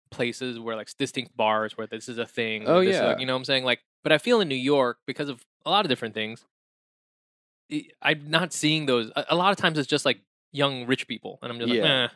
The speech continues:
Speaker 1: whatever."
Speaker 2: It's, it, it, there's, like, pockets of it. I haven't,
Speaker 1: Okay.
Speaker 2: I'm not well acquainted with, like, the metal scene or punk scene here in New
Speaker 1: Mm.
Speaker 2: York City,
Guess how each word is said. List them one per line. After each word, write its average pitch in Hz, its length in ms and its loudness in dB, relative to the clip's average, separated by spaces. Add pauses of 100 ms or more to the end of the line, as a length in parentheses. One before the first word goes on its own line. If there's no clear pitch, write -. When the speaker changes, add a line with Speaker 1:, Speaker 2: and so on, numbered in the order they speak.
Speaker 1:
whatever." 120 360 -2 (100)
Speaker 2:
It's, 156 360 2 (200)
it, 180 140 8 (100)
it, 156 260 4
there's, 160 180 2
like, 175 180 2
pockets - 460 -10
of 67 160 -8
it. - 120 -10
I 127 100 0
haven't, 160 300 4
Speaker 1:
Okay. - 100 -6 (200)
Speaker 2:
I'm 135 200 0
not 156 380 2
well 120 280 2
acquainted 107 760 -4 (100)
with, 107 260 -4 (120)
like, 90 160 -8
the 101 60 -8
metal 95 300 -6
scene 98 340 -8
or 92 80 -10
punk 95 260 -10
scene 92 220 -8
here 90 500 -8
in 123 80 -12 (180)
New 98 60 -2
Speaker 1:
Mm. - 0 -
Speaker 2:
York 98 200 0
City, 110 380 0